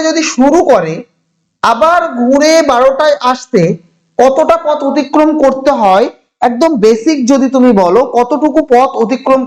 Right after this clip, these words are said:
করতে হয়, আমি এত সুন্দরভাবে এটা শেখাবো যে তোমার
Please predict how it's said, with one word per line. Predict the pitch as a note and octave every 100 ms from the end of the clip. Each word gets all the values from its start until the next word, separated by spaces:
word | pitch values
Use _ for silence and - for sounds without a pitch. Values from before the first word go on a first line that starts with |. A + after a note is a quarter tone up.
| G#3+
করতে | G3+ G#3
হয়, | F#3 B3
আমি | E4 F4 - _ A#3+
এত | B3 D#4+ D#4
সুন্দরভাবে | D4+ D#4 D#4+ D#4 D4+
এটা | C#4+ D4
শেখাবো | B3+ A#3+ C4+ D#4 D#4
যে | D4
তোমার | C4 C4